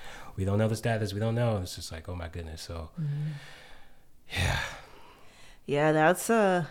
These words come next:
Speaker 2: that is a moment that changed my life. Obviously, I have one leg. <laughs> But yeah, I think, what is it? Next month, it'll be two years.
Speaker 1: Right.
Speaker 2: That's just
Speaker 1: That's insane.
Speaker 2: That's,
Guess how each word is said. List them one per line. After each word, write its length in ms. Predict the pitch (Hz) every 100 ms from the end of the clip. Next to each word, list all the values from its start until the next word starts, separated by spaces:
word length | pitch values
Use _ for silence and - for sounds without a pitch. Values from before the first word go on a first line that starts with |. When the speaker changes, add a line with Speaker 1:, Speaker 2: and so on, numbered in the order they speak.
| - - -
Speaker 2:
that 160 | 156
is 160 | 185 170
a 80 | 156
moment 420 | 156 175 170 160
that 320 | 147 - -
changed 380 | - 160 175 175
my 160 | 175
life. 560 | 165 156 185 - - - - - - -
Obviously, 720 | - 147 156 160 160 160 170 170 -
I 220 | 143 147 - -
have 160 | 147
one 160 | 160 165
leg. 280 | 151 170 -
<laughs> 1040 | - - 269 - - - - - - -
But 360 | 175 165 160 - - - - - -
yeah, 160 | 165 190
I 80 | 175
think, 300 | 180 196 - - -
what 140 | 165
is 160 | 190 165
it? 200 | 156 -
Next 260 | 170 208
month, 200 | 202 240
it'll 120 | 190 175
be 100 | 185
two 180 | -
years. 500 | 220 190 233 190 - -
Speaker 1:
Right. 300 | 87 92 - - - - - -
Speaker 2:
That's 320 | 156 - - -
just 260 | - - 92
Speaker 1:
That's 200 | - 92
insane. 340 | 87 - 85
Speaker 2:
That's, 540 | 85 82 80 - -